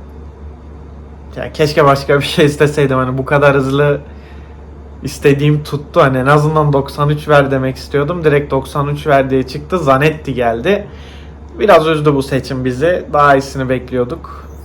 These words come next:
Ama olsun. Bunların ikisi de hem Rooney hem Zanetti geliştirmelerde kullanılabilir. Zanetti'nin M D O'su da var. Rooney'nin güzel playstyle'ları var. Baskıya dayanıklı, plase alçak, sert şut. Meta'ya uygun kartlar.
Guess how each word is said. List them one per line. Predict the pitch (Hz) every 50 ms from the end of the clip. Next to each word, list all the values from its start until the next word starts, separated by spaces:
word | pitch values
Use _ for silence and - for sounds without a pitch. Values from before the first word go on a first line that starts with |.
| - -
Ama | - 214 185 185 185 175
olsun. | 165 151 - - 170 170 175
Bunların | 170 165 160 160 160 160
ikisi | 160 156 - - - 165 151
de | 151 156 160
hem | 156 156 147 147 143
Rooney | 143 147 147 143 147 147 127 117 - 156
hem | 151 143 139 139 135 - - - - - - - - - - -
Zanetti | - 131 135 139 143 143 147 143 - 160
geliştirmelerde | 151 143 131 123 123 - - 135 131 135 135 135 135 135 131 147 143
kullanılabilir. | - 143 131 131 131 131 131 131 123 127 135 151
Zanetti'nin | 151 - - 131 127 131 135 135 - 147 139 135
M | 139 135 123 123 117
D | 123 123
O'su | 123 123 - - 135
da | 135 127
var. | 123 127 143 147 -
Rooney'nin | 131 127 127 131 131 131 135 135
güzel | 139 139 131 117 127 131 127 127
playstyle'ları | - - 131 131 127 - - 143 131 127 127 127 127 127 131
var. | 127 131 135 - - - - - - - - - - - - - - -
Baskıya | 123 123 123 123 - - 139 127 123
dayanıklı, | 131 127 127 131 127 127 123 - 139 135
plase | - 135 131 131 - -
alçak, | 127 127 123 127 139 131 123 -
sert | - 143 131 131
şut. | - - 165 165 - - -
Meta'ya | 143 131 131 - - 139 127 135 147
uygun | 143 131 123 120 143 147
kartlar. | 147 151 139 127 - - 139 151